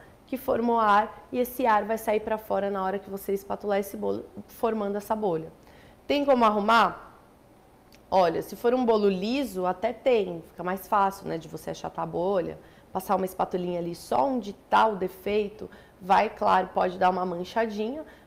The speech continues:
mas dá pra você dar uma leve arrumada. Se ele tiver com algum efeito, ah, um bolo listrado e tal, pode ser que manche um pouco. É, mas sempre ficar muito atento a isso. Às vezes a gente tá fazendo a cinta lá de contenção,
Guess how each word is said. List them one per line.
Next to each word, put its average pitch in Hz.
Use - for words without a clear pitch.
mas -
dá -
pra -
você -
dar -
uma -
leve 285
arrumada. 277
Se 226
ele 226
tiver 233
com 240
algum 240
efeito, 220
ah, 214
um 220
bolo 208
listrado 214
e -
tal, 214
pode -
ser 240
que 233
manche 226
um 262
pouco. 202
É, 170
mas 208
sempre 302
ficar -
muito 262
atento 240
a 262
isso. 196
Às 185
vezes 214
a 240
gente 240
tá 220
fazendo 208
a 202
cinta 208
lá 202
de 196
contenção, 202